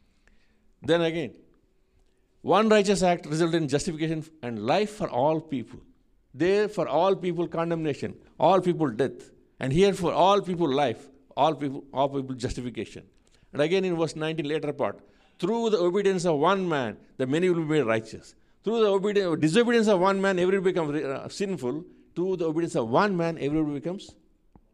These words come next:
righteous. And again, verse twenty, "Grace increase all the more." I tell you, that's the most powerful word you can ever find. Amazing grace. Amazing grace. It has overflowed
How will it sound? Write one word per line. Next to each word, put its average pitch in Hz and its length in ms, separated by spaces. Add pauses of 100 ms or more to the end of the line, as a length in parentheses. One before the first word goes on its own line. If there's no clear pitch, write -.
righteous. 117 680 (1120)
And 170 220
again, 165 260
verse 165 180
twenty, 170 440 (260)
"Grace 196 380
increase 175 500
all 147 220
the 135 120
more." 123 400 (920)
I 120 100
tell 135 180
you, 147 140
that's 120 280
the 131 100
most 131 360
powerful 139 380
word 107 240 (420)
you - 100
can 107 140
ever 123 220
find. 104 360 (280)
Amazing 123 580
grace. 95 560 (300)
Amazing 147 540
grace. 104 380 (300)
It 175 220
has 165 360
overflowed 156 760